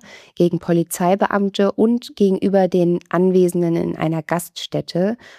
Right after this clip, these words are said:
Und insoweit musste die Verkäuferin die Familie Weber nicht aufklären, nach dem, was du gerade gesagt hast, weil sich diese Vorfälle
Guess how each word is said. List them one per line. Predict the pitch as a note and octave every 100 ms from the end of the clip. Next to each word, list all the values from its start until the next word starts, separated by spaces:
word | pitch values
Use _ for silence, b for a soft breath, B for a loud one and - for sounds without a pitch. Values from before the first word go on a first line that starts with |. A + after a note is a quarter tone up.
| B B _
Und | F3+ F#3 F3+ F3+ -
insoweit | F3 F3 F#3+ A3 G#3+
musste | G#3 G#3 -
die | F#3+
Verkäuferin | F#3 F3+ - F#3 F#3+ F#3+ F#3 F3+
die | F3 E3+
Familie | F3 F3 F3+ F3+ F3
Weber | F3 E3
nicht | E3 F3+ F#3+ -
aufklären, | - D#3 - - D#3 D3+ F3
nach | D#3
dem, | - E3 D#3
was | D#3
du | -
gerade | - D#3+ D#3 D3+
gesagt | D#3 D#3 D3 -
hast, | F3 F3+ B B B B
weil | E3+ E3+
sich | E3+ E3
diese | F#3 F3 F3
Vorfälle | - F3 F3 - F3 F3 E3+